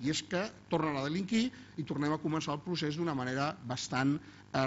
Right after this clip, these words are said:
reiteratiu. Per tant, esperem a veure fins a quin punt això ens pot ajudar. Recordeu que l'acompanyament és de divuit, de dotze mesos, per tant, és un període no molt llarg en el que seria una trajectòria personal, però sí que pot ajudar a endarrerir aquest procés de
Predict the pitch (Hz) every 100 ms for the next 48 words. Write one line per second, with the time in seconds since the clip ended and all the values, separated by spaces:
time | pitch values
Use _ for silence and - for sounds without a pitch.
0 | 139 160 156 143 139 123 117 120 113 151
1 | 151 196 233 - 156 - 160 180 175 180
2 | 214 - 156 143 160 175 208 220 208 170
3 | 180 - - - - 147 - 131 135 147
4 | 180 196 180 143 135 147 147 165 151 143
5 | 151 143 143 151 170 165 151 135 127 -
6 | 139 143 160 139 151 196 131 120 - -
7 | - - 131 139 147 147 147 147 147 151
8 | 175 - - 139 151 165 160 147 143 143
9 | 175 180 190 147 131 127 131 131 139 135
10 | 135 - - 151 139 143 139 147 139 139
11 | 160 170 160 156 147 - 175 170 170 165
12 | 165 156 139 156 - - - 139 135 151
13 | 151 151 151 160 160 135 151 135 156 139
14 | 143 147 135 135